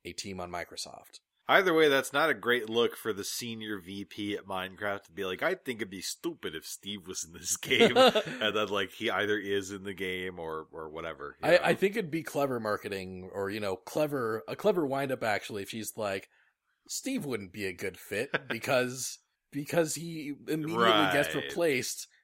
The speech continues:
Speaker 1: by the Avatar," you know? And, uh, he get, he immediately gets replaced by personal skin.
Speaker 2: Uh-huh.
Speaker 1: And then,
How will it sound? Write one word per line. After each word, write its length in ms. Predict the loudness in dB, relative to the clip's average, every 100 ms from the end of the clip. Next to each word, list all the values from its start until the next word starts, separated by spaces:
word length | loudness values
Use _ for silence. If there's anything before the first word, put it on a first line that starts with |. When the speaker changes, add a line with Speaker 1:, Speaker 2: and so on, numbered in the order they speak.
| _ 0
Speaker 1:
by 200 | 2 2
the 180 | 2
Avatar," 580 | 2 2 0 -4 -8 -8
you 140 | -8 -2
know? 380 | 2 2 0 -2
And, 320 | -2 -2 -2
uh, 60 |
he 120 | -2 -2
get, 180 | -4
he 180 | -4 -6 -6
immediately 480 | -6 -4 -4 -2 -2
gets 240 | -2 -4
replaced 300 | -6 -6 -4
by 100 | -4
personal 500 | -4 -6 -8 -6 -8
skin. 440 | -8 -2 0 0 0
Speaker 2:
Uh-huh. 340 | 0 2 -2 -6 -6
Speaker 1:
And 320 | -2 -2 -6
then, 560 | -6 0 2 2 -2 -8